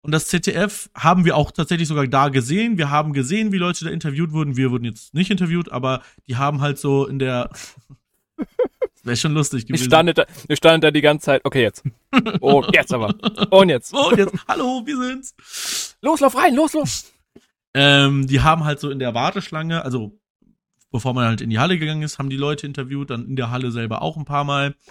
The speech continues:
Speaker 1: Ähm, und das Problem ist daran, die haben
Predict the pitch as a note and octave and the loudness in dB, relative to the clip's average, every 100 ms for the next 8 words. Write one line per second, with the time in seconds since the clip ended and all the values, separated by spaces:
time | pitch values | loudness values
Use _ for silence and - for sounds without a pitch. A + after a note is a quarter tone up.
0 | _ _ _ _ _ _ _ - C3+ C#3+ | _ _ _ _ _ _ _ -4 2 2
1 | C#3+ C#3 C#3 C#3 - _ - C#3 C#3+ C#3+ | 2 0 0 -4 -8 _ -2 2 2 0
2 | C#3 - - - - C#3+ C3+ - - - | -4 -8 -12 -14 -8 -6 -6 -12 -14 -6
3 | D3 F#3+ G#3+ G#3 D#3+ D#3+ E3 D3+ C3 C#3+ | 0 2 2 0 0 0 -2 -4 0 2
4 | D3 D3 C#3+ D3 D#3 | 2 -2 -4 -6 -8